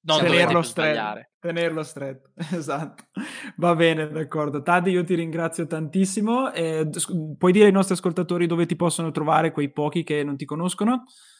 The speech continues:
Speaker 1: No, certamente, certo. Intanto, intanto ringrazio voi per avermi, per avermi invitato, quello sicuramente. Ma potete trovarmi più o meno ovunque, potete trovarmi su Instagram, potete trovarmi su YouTube, potete trovarmi su Twitch.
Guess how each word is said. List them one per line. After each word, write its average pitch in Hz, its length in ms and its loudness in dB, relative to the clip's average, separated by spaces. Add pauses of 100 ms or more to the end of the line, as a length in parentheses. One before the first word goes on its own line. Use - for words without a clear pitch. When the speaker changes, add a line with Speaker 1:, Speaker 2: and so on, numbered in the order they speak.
(600)
Speaker 1:
No, - 180 -8
certamente, 151 580 -2
certo. 147 400 -2
Intanto, 143 220 -2 (420)
intanto 160 280 2
ringrazio 151 520 2
voi 151 500 2
per 139 160 0
avermi, 139 500 -4
per 131 140 -2
avermi 139 360 -2
invitato, 185 840 0
quello 123 640 -10
sicuramente. 170 720 -2 (380)
Ma - 100 -2
potete 160 220 4
trovarmi 180 320 8
più 175 140 4
o - 20 4
meno 190 440 4
ovunque, 196 880 0
potete 165 200 -4
trovarmi 165 260 0
su 170 160 -6
Instagram, 202 1000 0
potete 165 200 -4
trovarmi 156 480 2
su 147 500 -6
YouTube, 214 400 -2
potete 156 220 -2
trovarmi 147 260 0
su - 160 -8
Twitch. 240 480 0